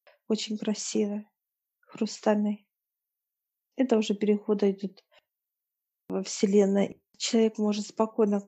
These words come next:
как физическое тело, перейти к высшим, пообщаться, с отцом пообщаться. Кстати, вот он может прийти к нему, как физическое тело. Пообщаться. И, соответственно,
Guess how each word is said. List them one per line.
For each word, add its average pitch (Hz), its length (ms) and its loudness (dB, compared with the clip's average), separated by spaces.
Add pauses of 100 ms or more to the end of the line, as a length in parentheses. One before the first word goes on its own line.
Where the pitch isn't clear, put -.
как 214 260 -6 (180)
физическое 208 600 0
тело, 196 520 -2 (840)
перейти 202 720 0 (580)
к - 60 -6
высшим, 254 680 2 (120)
пообщаться, 214 960 0 (380)
с - 140 -4
отцом 226 480 4
пообщаться. 233 920 0
Кстати, 202 460 -4
вот 196 360 -8
он 196 300 -2
может 190 300 -2
прийти 202 360 -2
к 196 140 -18
нему, 226 340 0 (680)
как 214 160 -2
физическое 214 720 2
тело. 208 480 -2 (920)
Пообщаться. 208 920 -2
И, 311 260 4
соответственно, 226 1000 2